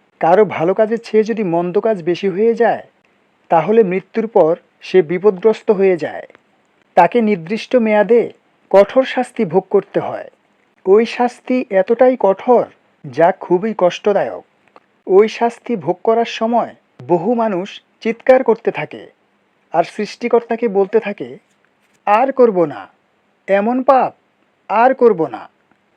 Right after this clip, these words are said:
ক্ষমা চাই আপনার কাছে, আমাকে আবার দুনিয়ায় পাঠিয়ে দিন, আমার শিক্ষা হয়েছে, দুনিয়ায় গিয়ে আর কোনো দিন খারাপ কাজ করব না।" কিন্তু তার ওই কাকুতি মিনতিতে কোনো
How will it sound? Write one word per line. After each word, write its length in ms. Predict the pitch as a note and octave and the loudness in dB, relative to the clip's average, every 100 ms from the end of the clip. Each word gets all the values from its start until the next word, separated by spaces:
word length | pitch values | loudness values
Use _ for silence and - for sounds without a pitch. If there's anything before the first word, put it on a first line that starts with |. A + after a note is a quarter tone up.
| _ | _
ক্ষমা 360 | - A3 C4 D4+ | -8 -2 0 2
চাই 240 | D4+ D4 | 2 2
আপনার 300 | C4+ C4+ C4 | 2 0 -2
কাছে, 360 | B3 F#3 - G#2+ - _ _ _ _ _ _ | 0 0 -2 -18 -20 _ _ _ _ _ _
আমাকে 380 | E3 G#3 A#3 C4 | -2 -2 0 2
আবার 320 | A3 A#3+ A3 | 4 4 2
দুনিয়ায় 340 | A3+ A#3 B3+ | 0 0 0
পাঠিয়ে 360 | A#3+ G#3+ - G#3+ | 2 0 2 -2
দিন, 300 | F3+ G#2+ - _ _ _ _ _ _ _ | -2 -6 -14 _ _ _ _ _ _ _
আমার 280 | G#3+ A#3+ C#4+ | 0 2 0
শিক্ষা 560 | - C4 - - C#4 | -4 -6 -6 -4 -2
হয়েছে, 460 | C4 G3+ - C3 - _ _ _ _ _ _ _ | 2 0 0 -12 -20 _ _ _ _ _ _ _
দুনিয়ায় 440 | B2 E3+ G3 A#3+ B3+ | -6 -2 0 2 2
গিয়ে 400 | B3+ C#4 D#3+ - _ _ | 0 -2 -6 -10 _ _
আর 160 | - A3 | 0 0
কোনো 280 | A3+ C4 C#4 | 0 0 2
দিন 200 | C#4+ C#4 | 0 -4
খারাপ 340 | B3 C4 B3 | 2 4 4
কাজ 220 | - A#3 | 0 -4
করব 280 | - G#3 D#3+ | 0 0 2
না।" 220 | A#2+ G2+ - _ _ _ _ _ | -6 -12 -20 _ _ _ _ _
কিন্তু 420 | B3 C4 B3+ D4 | -2 -2 -2 -4
তার 320 | D4 A#3+ A#3 | 2 4 4
ওই 240 | B3 A#3 C4 | 4 2 2
কাকুতি 520 | A3+ G3+ A3 A#3 C4 | 4 2 2 -4 -2
মিনতিতে 600 | B3 B3 B3+ - B3+ C#3+ - _ _ _ _ _ - | 0 -2 -2 -2 -2 -2 -10 _ _ _ _ _ 0
কোনো 240 | F#3+ A3 | 2 2